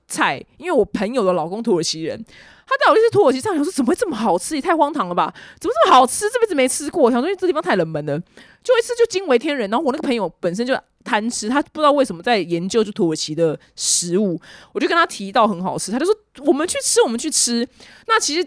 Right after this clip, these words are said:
今天吃的有一个土耳其最让我们想吃的甜点，它叫做库纳法，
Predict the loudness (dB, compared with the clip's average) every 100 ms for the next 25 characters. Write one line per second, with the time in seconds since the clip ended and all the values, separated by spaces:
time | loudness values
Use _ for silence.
0 | _ -8 -4 -2 -2 -2 -2 -2 -2 -2
1 | 0 2 2 0 -2 -4 -2 0 0 -2
2 | -2 -2 -2 -4 -6 -4 2 2 0 _
3 | _ _ 2 2 2 0 -2 -2 -2 -4
4 | 0 2 2 0 -4 -2 -2 -2 -2 -4
5 | -4 -2 -2 -4 -4 -8 -10